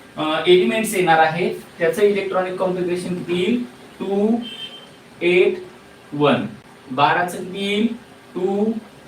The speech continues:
एट, टू. तेराचं किती येईल,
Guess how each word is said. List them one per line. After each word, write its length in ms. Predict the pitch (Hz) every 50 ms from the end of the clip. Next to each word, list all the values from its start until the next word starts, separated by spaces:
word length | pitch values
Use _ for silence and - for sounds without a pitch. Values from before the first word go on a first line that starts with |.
| - - - - -
एट, 380 | 175 180 180 190 202 202 185 - - - - - - - - -
टू. 160 | - 143 135 117 123 - - - - - - - - - -
तेराचं 400 | 175 180 180 190 190 185 185 208
किती 180 | 202 208 202 202
येईल, 400 | 202 202 208 208 214 233 247